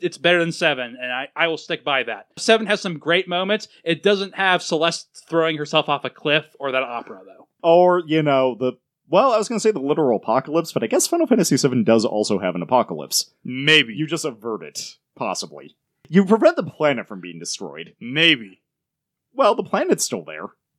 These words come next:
Speaker 3: Maybe.
Speaker 2: Red thirteen's what? There is a planet at the end of that game. Unless, I guess, a little piece of it blasted off into space with atmosphere.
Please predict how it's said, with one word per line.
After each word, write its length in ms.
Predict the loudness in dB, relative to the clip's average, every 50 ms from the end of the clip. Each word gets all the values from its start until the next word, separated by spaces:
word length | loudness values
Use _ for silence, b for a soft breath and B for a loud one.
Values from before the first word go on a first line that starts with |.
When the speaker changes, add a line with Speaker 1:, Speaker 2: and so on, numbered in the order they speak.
| _ _ _ _
Speaker 3:
Maybe. 840 | -18 -18 -16 -16 -16 -12 -4 0 2 2 2 2 0 -4 -12 -20 _
Speaker 2:
Red 200 | -10 -10 -6 -4
thirteen's 460 | -2 -2 -2 -4 -4 -4 -4 -4 -4
what? 300 | -4 -4 -4 -4 -2 2
There 160 | 4 4 4 4
is 260 | 2 0 0 0 0
a 120 | 0 0 -2
planet 440 | 0 2 2 2 2 0 -6 -8 -4
at 180 | -2 -2 -2 0
the 140 | -2 -2 -2
end 160 | -2 -2 -2
of 80 | -2
that 180 | 0 -2 -2 -2
game. 240 | -6 -10 -12 -12 _ _ _ _ _ -6
Unless, 360 | -2 4 6 6 6 6 4
I 100 | 0 0
guess, 180 | 0 2 0 0
a 60 | 0
little 220 | 0 0 0 -2
piece 260 | -2 -4 -6 -8 -6 -6
of 80 | -6
it 180 | -8 -10 -10 -8
blasted 400 | -2 2 4 4 4 4 4 4
off 180 | 4 4 2
into 180 | 0 -2 -2 -2
space 340 | 0 0 2 2 2 0 -2
with 160 | -4 -4 -4
atmosphere. 540 | -6 -8 -10 -10 -10 -12 -12 -12 -12 -16